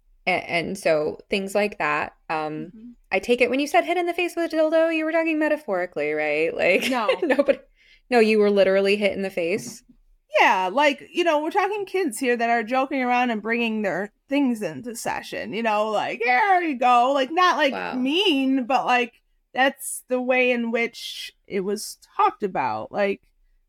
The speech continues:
Speaker 2: "Wanna see my dildo?" or "Wanna see my," again, like,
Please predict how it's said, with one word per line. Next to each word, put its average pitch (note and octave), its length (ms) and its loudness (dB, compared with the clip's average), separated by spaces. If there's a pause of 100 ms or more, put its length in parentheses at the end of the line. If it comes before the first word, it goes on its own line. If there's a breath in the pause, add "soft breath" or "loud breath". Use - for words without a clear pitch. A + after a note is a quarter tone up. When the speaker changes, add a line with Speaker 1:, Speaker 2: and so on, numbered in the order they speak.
Speaker 2:
"Wanna A#3+ 240 -2
see C4+ 240 0
my B3 300 2
dildo?" C4+ 680 0
or A3+ 260 0
"Wanna B3 260 0
see B3 260 -6
my," A3+ 540 -2 (360)
again, C4 460 2
like, G#3+ 400 -4